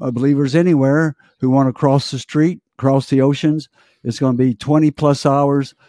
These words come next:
of teaching how to follow Jesus, especially in the hard places.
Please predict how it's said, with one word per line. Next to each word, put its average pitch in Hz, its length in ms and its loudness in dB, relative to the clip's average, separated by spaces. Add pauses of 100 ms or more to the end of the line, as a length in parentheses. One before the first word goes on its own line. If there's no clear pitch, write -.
(180)
of 120 200 -4
teaching 131 580 2 (300)
how 131 280 2
to 131 100 -4
follow 123 380 -2
Jesus, 113 640 -6 (280)
especially 117 540 -4
in 110 80 -2
the 110 80 -2
hard 104 260 -6
places. 95 600 -12